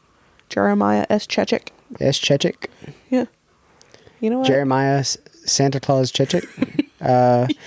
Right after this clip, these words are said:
Speaker 2: also a directorial debut.
Speaker 1: Really?
Speaker 2: This was his first movie.
Speaker 1: Oh, good for you, man! It was a,
Speaker 2: Wild.
Speaker 1: it was a, it was a great first movie
Speaker 2: I mean,
Speaker 1: for
Speaker 2: like,
Speaker 1: you under
Speaker 2: it's
Speaker 1: your
Speaker 2: a,
Speaker 1: belt.
Speaker 2: yeah, no,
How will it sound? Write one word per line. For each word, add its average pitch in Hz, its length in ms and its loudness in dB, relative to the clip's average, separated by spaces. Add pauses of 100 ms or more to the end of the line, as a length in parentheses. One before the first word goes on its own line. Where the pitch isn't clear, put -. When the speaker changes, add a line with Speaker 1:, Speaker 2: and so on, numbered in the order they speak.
(300)
Speaker 2:
also 320 240 -2
a 339 60 2
directorial 262 580 2
debut. 208 460 0 (400)
Speaker 1:
Really? 311 340 2
Speaker 2:
This - 160 0
was 269 140 0
his 269 160 -2
first 233 200 -2
movie. 214 280 -4 (420)
Speaker 1:
Oh, 254 260 -4 (160)
good 349 160 -2
for - 120 -4
you, 214 100 -2
man! 226 340 0
It - 60 0
was 285 160 2
a, 240 240 0
Speaker 2:
Wild. 175 220 2
Speaker 1:
it - 0 -
was - 220 0
a, - 100 -8 (140)
it - 20 2
was 202 160 0
a 190 60 2
great 233 280 0
first - 240 -2
movie 247 140 2
Speaker 2:
I - 20 0
mean, 202 200 2
Speaker 1:
for 143 40 2
Speaker 2:
like, 139 140 0
Speaker 1:
you 147 160 0
under - 120 0
Speaker 2:
it's 170 40 2 (100)
Speaker 1:
your - 20 -2
Speaker 2:
a, 143 120 2
Speaker 1:
belt. - 240 -4 (100)
Speaker 2:
yeah, 151 220 0
no, 123 260 0